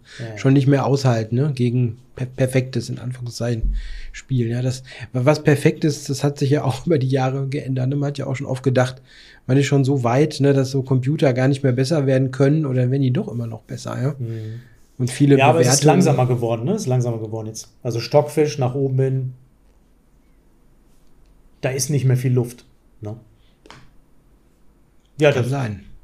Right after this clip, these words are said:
Speaker 1: ja, das
Speaker 2: Kann
Speaker 1: ist
Speaker 2: sein.
Speaker 1: so, das ist so. Da die
Speaker 2: Ja, es passiert, es passiert so in, in, in Elo, ne, wenig.
Speaker 1: Ja.
Speaker 2: Aber, ähm, was, glaube ich, ein Unterschied ist, auch meiner Erfahrung nach, weil ich ja auch jeden Tag da drauf glotze,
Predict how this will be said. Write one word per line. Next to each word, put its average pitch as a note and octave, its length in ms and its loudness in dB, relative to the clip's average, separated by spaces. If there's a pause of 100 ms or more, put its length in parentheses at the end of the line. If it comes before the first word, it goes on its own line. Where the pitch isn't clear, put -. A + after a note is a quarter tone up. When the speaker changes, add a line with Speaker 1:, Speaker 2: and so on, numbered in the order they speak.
Speaker 1:
ja, D#3+ 100 0
das C3+ 120 0
Speaker 2:
Kann B2 80 2
Speaker 1:
ist B2 60 2
Speaker 2:
sein. B2+ 220 4
Speaker 1:
so, G2+ 60 -10
das A#2+ 140 -6
ist C3 120 -4
so. A2+ 220 -6 (320)
Da A2 120 -12
die A#2 120 -12
Speaker 2:
Ja, - 60 -12 (140)
es D3+ 200 2
passiert, G#3+ 440 0
es C#3 200 -8
passiert F#3 480 0
so D#3 200 -2
in, C#3+ 160 0
in, C3+ 180 -2 (380)
in C#3 180 0
Elo, G#3+ 640 2
ne, C#3+ 200 -4 (100)
wenig. A3 560 2 (240)
Speaker 1:
Ja. A#2 220 0 (140)
Speaker 2:
Aber, D#3 440 4 (320)
ähm, D3+ 420 0
was, C#3 400 -4 (300)
glaube E3 400 2
ich, - 340 -6 (480)
ein D#3 120 -4
Unterschied D#3 560 -4
ist, F3+ 220 -10
auch A#2+ 140 -14
meiner D3 200 -2
Erfahrung C3+ 380 -2
nach, A#2+ 180 0
weil B2 100 0
ich B2+ 80 0
ja B2+ 160 -2
auch C3 100 -2
jeden C3+ 300 -2
Tag C3 220 -10
da B2+ 100 -4
drauf B2+ 240 -4
glotze, C#3+ 480 0